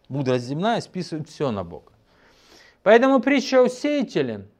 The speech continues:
или когда Иисус открыл притчу о сеятеле, Он снял с духовного мира занавес и очень детально обозначил, что,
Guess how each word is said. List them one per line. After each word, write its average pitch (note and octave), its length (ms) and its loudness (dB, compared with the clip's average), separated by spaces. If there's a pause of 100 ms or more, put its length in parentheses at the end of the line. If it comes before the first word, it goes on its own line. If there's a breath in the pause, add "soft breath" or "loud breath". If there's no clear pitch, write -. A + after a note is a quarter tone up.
(600)
или F3+ 220 2
когда G3+ 380 2
Иисус G3 320 -4
открыл G3 340 2
притчу F#3+ 420 -4
о F3 60 0
сеятеле, F#3+ 560 -2
Он D#3 280 -2
снял A3+ 640 -4
с C#3 120 -14
духовного F3 640 -4
мира F#3+ 340 -2
занавес A#2 720 -4
и F#3+ 80 -8
очень F3+ 540 -2
детально A#3 840 0
обозначил, F3 800 0
что, - 480 2